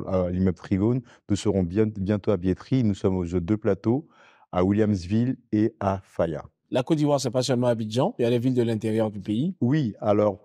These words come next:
Speaker 1: pour l'instant, nous avons développé aussi, euh, une boutique en ligne, euh, pour pallier, euh, au manque de boutiques à l'interna-, à, à l'intérieur. Et nous allons en deux mille vingt-quatre sur Boaké. Nous, nous, nous visons, pardon, certaines grandes villes comme Boaké, San Pedro et Korogo.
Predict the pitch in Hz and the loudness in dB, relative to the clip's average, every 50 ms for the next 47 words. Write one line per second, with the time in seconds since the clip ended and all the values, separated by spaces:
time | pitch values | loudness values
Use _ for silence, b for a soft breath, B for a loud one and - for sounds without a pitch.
0 | - _ _ - 139 135 135 135 135 123 - - - 147 151 151 147 139 120 101 | -20 _ _ -2 0 2 2 2 0 0 -2 0 0 0 2 2 2 2 2 2
1 | 113 107 110 113 110 113 110 104 110 107 98 - 120 113 107 - - - 127 120 | 2 2 2 2 2 2 2 2 2 0 0 2 0 0 0 -2 -4 -2 0 2
2 | 117 110 101 95 95 95 95 95 95 95 - 110 107 101 92 107 - - 110 - | 2 2 2 2 2 0 0 0 0 0 0 0 0 0 0 -2 -2 -4 -2 0
3 | 110 101 101 110 127 127 123 95 - - - - - 117 98 92 90 92 90 90 | 2 2 2 2 0 0 -2 -4 -8 -12 -14 -8 -4 -2 0 0 2 0 0 -2
4 | 90 87 - _ - 98 90 - 104 98 95 98 98 104 101 98 95 92 90 90 | -4 -6 -6 _ -2 -2 0 2 0 0 2 2 2 2 2 2 0 -2 -4 -6
5 | 90 87 B B B B B B B B _ 98 92 95 98 101 92 101 98 92 | -8 -10 B B B B B B B B _ 0 0 2 2 2 2 0 0 0
6 | 98 95 - - 101 - 101 92 87 85 - - 90 90 90 85 107 98 90 87 | -2 -4 -6 -6 -6 -2 -2 0 0 0 0 0 0 0 0 -2 0 -2 -2 0
7 | 95 95 92 90 87 - 92 87 92 104 113 123 120 B B B B B B B | 0 0 -2 -2 0 0 -2 0 0 0 0 -2 -2 B B B B B B B
8 | _ - 101 101 101 107 113 110 110 113 110 117 120 117 107 104 104 104 98 87 | _ -2 0 0 2 2 0 0 0 0 2 2 2 2 2 2 0 0 0 0
9 | 107 101 101 - - 117 117 - - - - - - 104 98 92 92 98 95 - | 0 -2 0 0 0 0 0 -2 -6 -14 -16 -4 -2 -2 -2 0 0 -2 -2 -2
10 | - - 90 85 82 - 98 104 110 113 107 104 98 110 107 113 113 107 104 104 | -2 -2 -2 -2 -4 -4 -2 0 2 2 0 0 -2 -2 0 0 0 0 0 0
11 | 104 113 113 110 110 104 95 123 113 - 107 98 92 90 104 104 104 104 104 101 | -2 -2 0 0 -2 0 0 -2 -2 0 0 0 0 0 -2 -2 0 -2 -4 -6
12 | - - 104 98 - - 101 95 90 95 101 98 95 87 92 107 110 107 - - | -4 -2 -2 0 0 2 0 0 0 0 0 0 0 -2 0 -2 -2 0 0 -2
13 | 98 92 87 92 95 90 - - 104 104 104 101 - - 98 90 - 101 95 87 | -2 0 0 0 0 0 0 0 2 2 2 0 -2 -4 -6 -2 0 0 0 2
14 | 90 95 98 101 92 85 - 90 85 85 80 80 80 78 - | 2 0 2 2 0 -2 -2 -2 -2 -2 -2 -4 -6 -10 -10